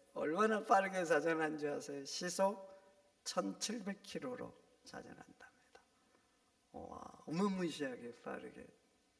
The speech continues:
돌아요. 누가 돌릴까요, 이걸? 하나님. <laughs> 역시 예수 믿으니까 답이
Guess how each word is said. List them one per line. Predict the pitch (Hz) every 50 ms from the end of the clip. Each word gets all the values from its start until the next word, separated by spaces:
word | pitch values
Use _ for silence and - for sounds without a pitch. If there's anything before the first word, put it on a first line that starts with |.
| _ _ _
돌아요. | - - - - - - - - _ _ _ _ _ _ _ - - - - - - - - - - _
누가 | 156 180 214 359 349 330
돌릴까요, | - 240 240 240 208 214 214 - - 196 190 208 262 247
이걸? | 185 160 143 165 160 - - - - - - - - - - - - _ _ _ _ _ _ _ _ _ _ _ _ _ _ _ _ _ _ _ _ _ _ _ _ _ _ _
하나님. | - - - 214 214 - - 190 190 185
<laughs> | - 180 175 165 - - 185 - - - - - - - - - - - - - - - - - - - - - 196 190 208 - - - _ -
역시 | - - - - - 139
예수 | 131 269 147 - 156 160
믿으니까 | 143 143 135 247 254 - 120 - - -
답이 | - - 247 233 208 233 247 233